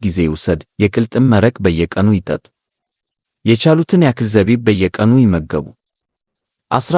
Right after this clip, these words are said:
አምስተኛ፣ ለሪህና ጀርባ ህመም። የጥቁር አዝሙድ ዘይት ሞቅ በማድረግ የሚያሞትን ቦታ ይሹት። በየቀኑ የጥቁር አዝሙድ ፍሬ እና ማር ይመገቡ።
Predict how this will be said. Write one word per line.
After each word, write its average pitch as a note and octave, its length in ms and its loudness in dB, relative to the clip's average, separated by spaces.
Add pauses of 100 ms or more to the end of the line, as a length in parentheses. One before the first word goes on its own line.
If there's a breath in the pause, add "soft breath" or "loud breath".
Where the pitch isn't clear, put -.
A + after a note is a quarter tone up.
አምስተኛ፣ D3 540 2
ለሪህና A2+ 500 2
ጀርባ G2 340 0
ህመም። F2 280 -8 (1000)
የጥቁር E3+ 420 0
አዝሙድ C#3 400 2
ዘይት A2 300 2
ሞቅ A#2 200 2
በማድረግ G2+ 520 0
የሚያሞትን F#2+ 680 0
ቦታ F#2 260 -2
ይሹት። - 320 -6 (960)
በየቀኑ C#3 640 2
የጥቁር C#3+ 420 2
አዝሙድ A2+ 380 0
ፍሬ A#2+ 240 -2
እና G2+ 260 2
ማር G#2 220 2
ይመገቡ። D#2+ 440 -4